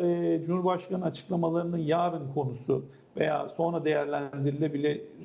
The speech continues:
dediğiniz noktada ise, e, aslında bu Merkez Bankası'nın karar alırken tabii ki bu konuda Merkez Bankası'nın bilgisi olduğunu ben düşünüyorum. Yani yarın açıklanacak konunun,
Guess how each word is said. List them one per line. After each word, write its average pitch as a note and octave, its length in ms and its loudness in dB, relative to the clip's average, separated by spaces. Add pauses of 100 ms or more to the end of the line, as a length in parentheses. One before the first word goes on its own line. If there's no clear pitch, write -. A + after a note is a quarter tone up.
(160)
dediğiniz C#3+ 480 0
noktada F#3+ 420 0
ise, - 360 0 (420)
e, E3+ 340 4
aslında A#3 480 -4
bu B3+ 420 0 (560)
Merkez G3+ 540 0
Bankası'nın G3+ 580 0
karar G3+ 340 2
alırken F#3 560 0 (380)
tabii A3 320 0
ki E3 180 -4
bu E3+ 120 -4
konuda D#3+ 280 0
Merkez D#3 460 -2
Bankası'nın F3 480 -2
bilgisi - 320 -2
olduğunu C#3+ 360 0
ben - 180 0
düşünüyorum. D3+ 420 -2
Yani C3+ 320 0 (300)
yarın D#3 240 2
açıklanacak D3 800 -2
konunun, D3 400 0